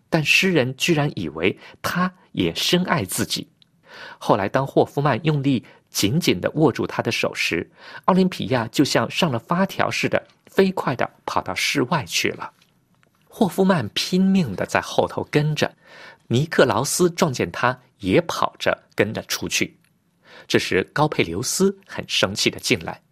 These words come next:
由于支票拿不到钱，他很愤怒地表示要报仇，然后就躲到布帘后面。接着开始奏出华丽的圆舞曲，霍夫曼搂着奥林匹亚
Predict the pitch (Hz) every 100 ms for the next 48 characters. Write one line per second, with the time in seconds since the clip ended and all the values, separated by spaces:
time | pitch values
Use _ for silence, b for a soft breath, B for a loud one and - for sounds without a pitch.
0 | B B B 139 175 135 156 - 185 147
1 | 107 104 165 143 101 - - 113 b b
2 | - 175 - 90 - - 156 101 - -
3 | 98 - 117 - 123 - 123 - - 82
4 | 73 123 135 B B B - 80 82 120
5 | - - - 87 - 71 - 87 - -
6 | 101 73 98 - 156 85 92 - _ _
7 | _ _ B B B - 196 202 101 b
8 | b - 156 - - 113 - 120 - 92
9 | 107 131 85 78 67 110 104 92 - 98
10 | _ B B B _ - - 113 127 80
11 | - 90 - - 117 87 104 - 92 95
12 | 90